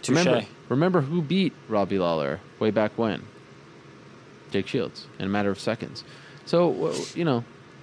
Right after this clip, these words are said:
Speaker 2: Maia's undefeated at one seventy. I think he'd be a good fight for G S P. Let's see what happens. Or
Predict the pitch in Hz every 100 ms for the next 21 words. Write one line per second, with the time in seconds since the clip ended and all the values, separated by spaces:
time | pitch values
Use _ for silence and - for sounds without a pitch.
0 | - 135 170 160 170 147 - 170 160 151
1 | 156 156 - 151 151 147 143 139 - -
2 | - - - - - 113 117 117 113 113
3 | 110 - 113 - 104 110 - 123 143 -
4 | 147 131 117 90 - - - - 196 233
5 | 151 123